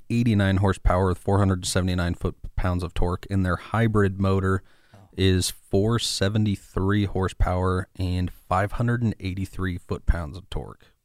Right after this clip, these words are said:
Speaker 2: Which, who knows how they're calculating that, so we're gonna just go ahead and throw the hybrid one out the window.
Speaker 1: <laughs>
Speaker 2: Um,
Speaker 1: Seriously.
Speaker 2: <laughs> and just go with, uh, so the second one
Speaker 1: Second one's three eighty-nine and four hundred seventy-nine foot-pounds of torque.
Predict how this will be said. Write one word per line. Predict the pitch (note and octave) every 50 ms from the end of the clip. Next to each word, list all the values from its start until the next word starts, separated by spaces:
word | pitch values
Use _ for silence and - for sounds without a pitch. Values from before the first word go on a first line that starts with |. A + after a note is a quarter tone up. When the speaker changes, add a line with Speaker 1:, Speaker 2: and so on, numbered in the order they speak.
| _ _ _ _ _ _ _
Speaker 2:
Which, | _ - - -
who | C3+
knows | A#2+ G2+ G2 -
how | A2+ G2+ F#2
they're | F#2 F2
calculating | - - - F#2 F2+ - - F2+ F2 F2 F#2 F2 F2 F2+
that, | F2+ F2 -
so | - - F2
we're | F2+ G2 G2+ G2
gonna | G#2 G#2+ G2 F#2
just | F#2 - - _
go | - F#2 F#2
ahead | F#2+ G2+ -
and | A2+ -
throw | - - - G#2 G2+ F#2+
the | F2+ E2+
hybrid | - F#2+ F2+ F2 - F2 F2 F#2
one | F2+ F2 F2 -
out | - G2 F#2 -
the | E2 E2+
window. | F2+ F2+ F2 - -
Speaker 1:
<laughs> | - - - B2+ - - - - C6 - - - - - - - - - -
Speaker 2:
Um, | G#3 C4 - G2 G2 G2 F#2 E2+ E2+
Speaker 1:
Seriously. | E2+ F#2 - - - - - F2+ D#2+
Speaker 2:
<laughs> |
and | - - - B2
just | B2+ - - -
go | - B2 A2+ G#2+
with, | G2 G2 F#2+ - -
uh, | G#2 F#2+ F#2 F2+ D#2+ -
so | - - A2
the | G2 F#2
second | - - B2 B2 - B2 C#2+ F2
one | G#2 G2+ F#2 F2+ F#2 F#2 - _ _ _ _ _ _ _ _ _ _ _ _ _ _ _ _ _ _ _
Speaker 1:
Second | - - A2+ A2 A#2 A#2
one's | A2+ A2 A2 G#2+ G2+ G2 - - - -
three | - A2+ A#2 A#2+ B2+ B2
eighty-nine | B2 A#2+ A2+ G#2+ G#2+ G#2+ G#2+ G#2
and | - -
four | - F#2+ G2+
hundred | G2 F#2+ F#2 F2
seventy-nine | - - F2 F2+ E2+ E2+ D#2 C#2+ -
foot-pounds | - - - - - E2 F2+ -
of | -
torque. | - - - -